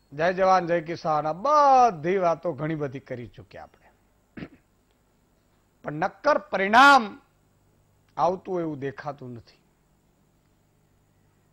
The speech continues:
આજે સરકાર સાથે ખેડૂતોની સાતમી બેઠક યોજાઈ. ખેડૂતો એવું કીધું કે ત્રણ કાયદાઓ પહેલા રદ કરો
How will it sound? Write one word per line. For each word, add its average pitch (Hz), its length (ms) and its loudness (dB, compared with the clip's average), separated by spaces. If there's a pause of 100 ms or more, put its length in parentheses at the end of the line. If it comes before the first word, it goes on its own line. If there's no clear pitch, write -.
આજે 196 240 -4
સરકાર 214 560 4
સાથે 202 460 0
ખેડૂતોની 185 680 -6
સાતમી 196 760 -2
બેઠક 160 640 -6
યોજાઈ. 139 480 -8 (2000)
ખેડૂતો 254 300 4
એવું 254 260 10
કીધું 175 300 0
કે 196 260 -2
ત્રણ 240 420 2
કાયદાઓ 185 680 2
પહેલા 165 420 -4
રદ 190 240 -2
કરો 139 340 -12